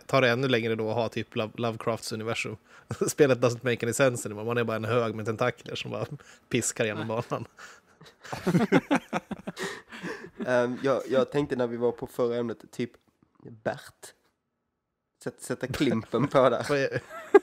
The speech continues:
Speaker 1: jag förstår inte vart det här är på väg någonstans längre.
Speaker 3: Jag vet inte heller.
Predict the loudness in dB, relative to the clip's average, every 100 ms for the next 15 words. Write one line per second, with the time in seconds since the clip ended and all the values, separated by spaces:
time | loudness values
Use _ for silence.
0 | 10 10 8 8 6 6 2 2 -2 0
1 | -2 -6 -4 -2 0 4 6 8 8 6
2 | 4 0 2 2 2 0 -2 -4 -2 -2
3 | -2 -2 -4 -6 _ -10 -6 -4 -4 -2
4 | -2 -4